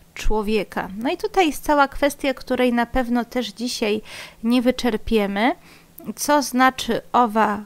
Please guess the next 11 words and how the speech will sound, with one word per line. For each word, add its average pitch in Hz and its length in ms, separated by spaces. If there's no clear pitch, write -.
godność 220 760
człowieka 208 920
w 190 60
doktrynie 214 800
katolickiej, 226 960
a 226 120
gdzie 247 600
jest 220 680
to 208 480
wypaczone 208 1300
znaczenie 202 800